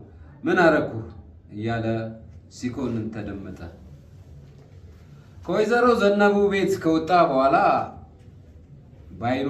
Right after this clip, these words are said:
ቂጥ የጥንት መኖሪያውን ገልመጥ እያደረገ በሰጡት መረጃ ታግዞ ወደ ተባለው ስፍራ መራ። ለአስር ዓመታት የተለያትን የትውልድ አገሩን በስስትና በናፍቆት ስሜት እንደተዋጠ ዙሪያ ገባውን ተመለከተ።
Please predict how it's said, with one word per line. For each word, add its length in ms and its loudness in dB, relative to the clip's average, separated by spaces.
ቂጥ 300 -6
የጥንት 540 -4
መኖሪያውን 600 -2
ገልመጥ 380 -2
እያደረገ 480 -4
በሰጡት 520 -6
መረጃ 300 -2
ታግዞ 340 -6
ወደ 220 -4
ተባለው 420 4
ስፍራ 260 -4
መራ። 200 -4
ለአስር 360 -2
ዓመታት 360 -4
የተለያትን 760 -6
የትውልድ 400 -6
አገሩን 360 -6
በስስትና 680 -12
በናፍቆት 600 -8
ስሜት 460 -6
እንደተዋጠ 500 -6
ዙሪያ 300 2
ገባውን 440 4
ተመለከተ። 520 -2